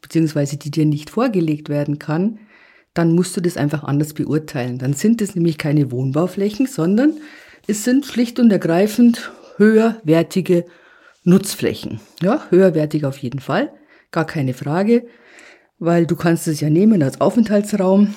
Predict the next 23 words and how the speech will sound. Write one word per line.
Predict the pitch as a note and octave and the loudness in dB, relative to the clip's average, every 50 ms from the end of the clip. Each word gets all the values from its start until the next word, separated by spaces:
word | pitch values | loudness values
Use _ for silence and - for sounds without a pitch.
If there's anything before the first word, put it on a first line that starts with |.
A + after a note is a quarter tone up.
| - - | -10 -8
aber | - - F3 E3+ F3+ | -4 -2 0 2 2
es | F3+ F3 F3 | 0 0 0
darf | - D3+ D#3+ F3 F3+ | -2 -2 0 0 0
jetzt | F#3+ - - - - | 0 -2 -4 -6 -2
zum | - F3+ D3 | 0 0 0
Beispiel | - - - C3+ - - - - - F#3+ F#3 F3+ F3 F3 - - - - - - | -2 -4 -4 -4 -4 -4 -6 -6 -2 0 0 2 2 0 -2 -6 -12 -20 -8 -2
nicht | - F3+ G3 G3+ G#3 - - | 0 2 2 2 0 -2 -4
deklariert | F3 E3+ - - F3 E3+ D#3+ E3 E3+ E3+ | -4 -4 -2 -2 -2 -2 0 -2 -4 -4
sein | - - - D3+ D3 | -4 -6 -6 -4 -4
als | - A2+ C3 | -4 -6 -6
Schlafzimmer | - - D3 C#3+ D3+ D3+ - - - - - E3 D#3+ D#3 D#3 D3+ D3+ D3 B2+ | -6 -4 -4 -4 -4 -4 -8 -12 -12 -8 -4 -2 -2 0 0 0 0 0 -2
oder | - A#2 B2 C3 B2+ B2+ A#2 | -4 -6 -8 -6 -6 -6 -6
als | - G#3+ - - | -6 -8 -10 -10
Kinderzimmer, | - - F3 F3+ F3+ F3 - - - D#3+ D#3+ D#3 D#3 D3+ - - - - - - - _ - | -6 -4 -2 -2 -2 -2 -4 -4 -4 -2 -2 -2 -4 -6 -10 -20 -20 -20 -20 -20 -16 _ -6
weil | D#3 D#3+ | -4 -4
in | D3 | -2
solchen | - C#3+ D3 D3 - D#3 D3+ | -2 -4 -4 -4 -4 -6 -4
Räumen | D3 C#3 C#3+ C3+ C#3 C#3+ C#3 C3+ | -4 -4 -4 -2 -2 -4 -4 -6
darf | - A#2 C3+ - | -8 -12 -12 -12
dann | - - B2 A#2 C#3 | -12 -10 -8 -6 -6
nicht | C#3+ D3 - - - | -8 -8 -12 -14 -12
übernachtet | - D3+ D3+ C#3 C#3 C3 - - - C#3+ - | -8 -6 -4 -4 -4 -6 -8 -10 -14 -12 -12
werden. | - G#2 G#2+ - D3 C3+ | -10 -10 -10 -10 -12 -12